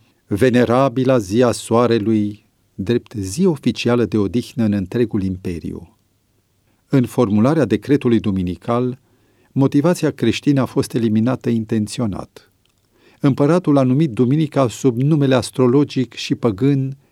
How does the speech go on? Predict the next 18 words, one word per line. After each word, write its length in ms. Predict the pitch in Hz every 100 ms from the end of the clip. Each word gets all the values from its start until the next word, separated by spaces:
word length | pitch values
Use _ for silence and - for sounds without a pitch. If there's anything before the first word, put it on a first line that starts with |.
| _
Dies 760 | - 110 135 127 123 113 - -
Solis, 720 | - - 135 113 92 92 - - - - - _
care 220 | 147 135
era 160 | 151 170
familiar 500 | 151 143 135 143 139 -
tuturor 420 | 214 175 160 151
supușilor, 800 | - 131 175 - 135 92 85 _ _ _ _ -
așa 280 | - 120 160
încât 280 | 160 147 139
legea 300 | 127 139 123
putea 260 | - 117
să 160 | 135 123
fie 180 | - 123
aplicată 600 | 117 110 - 98 92 127
și 260 | - -
închinătorilor 800 | 220 185 175 156 156 147 139 135
lui 180 | 127 127
Hercules, 720 | 135 135 - 143 139 135 -